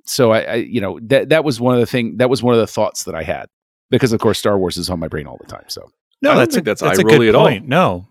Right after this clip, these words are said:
Speaker 2: that I definitely, I've read articles about, or, or people who have mentioned that, that is, there are similarities to the sequel trilogy. I mean, it's not the hero's journey. It's not that particular story,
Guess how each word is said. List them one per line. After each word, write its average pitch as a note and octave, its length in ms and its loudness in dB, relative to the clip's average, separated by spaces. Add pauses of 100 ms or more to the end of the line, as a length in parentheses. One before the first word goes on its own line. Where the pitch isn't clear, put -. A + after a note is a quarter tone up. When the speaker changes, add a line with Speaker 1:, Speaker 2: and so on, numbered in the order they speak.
(160)
Speaker 2:
that C3+ 240 0
I A#2+ 120 0
definitely, C3+ 480 -2
I've B2+ 280 -2
read C3 260 0 (100)
articles A#2 500 0
about, G#2+ 500 -2
or, A#2 180 -4
or A2+ 100 -6
people C3+ 300 -2
who C3+ 60 2
have A#2+ 100 0
mentioned B2 420 -2
that, G2 260 -6 (100)
that G#2+ 340 -4 (140)
is, A#2 200 -8 (200)
there C3 140 2
are A#2+ 40 2
similarities B2 800 0
to C3 300 -2
the A2+ 100 -2
sequel A2+ 340 -4
trilogy. A2+ 720 -2 (400)
I E3+ 60 0
mean, D#3 120 2
it's D3+ 180 -6
not D3 280 0
the E3 60 -4
hero's C3 420 0
journey. G#2 640 -4
It's - 220 -8
not B2 300 -2
that B2+ 200 -4
particular A#2 480 -8
story, G2+ 760 -4